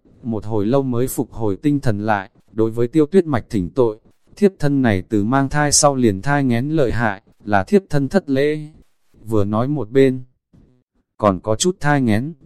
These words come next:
nha hoàn lấy lại đây ống nhổ, quan di nương phun ra trong chốc lát liền ra lệnh đi, trong tay khăn liền ô uế, liền cũng ném.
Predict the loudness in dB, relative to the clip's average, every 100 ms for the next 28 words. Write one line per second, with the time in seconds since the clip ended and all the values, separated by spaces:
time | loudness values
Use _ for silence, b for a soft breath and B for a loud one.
0 | -16 -4 -2 0 -2 0 0 0 -2 0
1 | 4 4 2 -4 -2 -2 -4 -10 -20 _
2 | 0 2 4 6 8 6 2 0 -2 0
3 | 4 2 2 -2 -2 -2 0 -2 2 2
4 | 2 2 2 2 0 0 -2 -2 -8 -18
5 | _ -14 -4 -4 2 2 2 0 0 2
6 | 0 0 0 0 2 0 -2 -10 _ _
7 | 0 0 0 -6 -2 0 -2